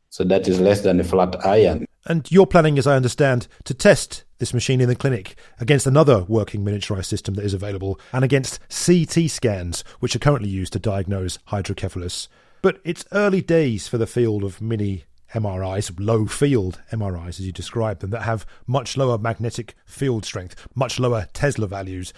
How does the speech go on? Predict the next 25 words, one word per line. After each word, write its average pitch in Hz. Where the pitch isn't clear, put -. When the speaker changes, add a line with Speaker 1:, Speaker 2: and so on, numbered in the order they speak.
Speaker 2:
than 120
existing 98
machines. 85
But 180
in 185
your 190
comment, 190
you're 160
looking 147
very 147
much 135
to -
the 131
future 120
and 127
some 156
of 143
the 131
key 147
challenges 110
that 117
need 139
to 123
be 123
addressed 123